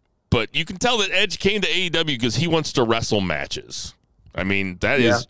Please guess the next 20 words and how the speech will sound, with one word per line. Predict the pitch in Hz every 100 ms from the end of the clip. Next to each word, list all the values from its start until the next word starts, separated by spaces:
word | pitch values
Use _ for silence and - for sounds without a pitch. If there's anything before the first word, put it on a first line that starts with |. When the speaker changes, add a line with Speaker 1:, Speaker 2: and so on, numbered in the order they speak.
| _
Speaker 1:
all | 117 131 180 170
he's | 202 160
doing | 151 170 107
right | 78 62
now. | 69 73 76
So | - 110 104 101 98 - - - -
this | 160 170
is | 143
clearly | - 160 180 190 175
why | 170
he | 170
came | 160 156
to | 143
A | 147
E | 151
W. | 139 143 160 143
A | 131
E | 143
W | 135 139 151 151 143 127
clearly | - 120 156 160 165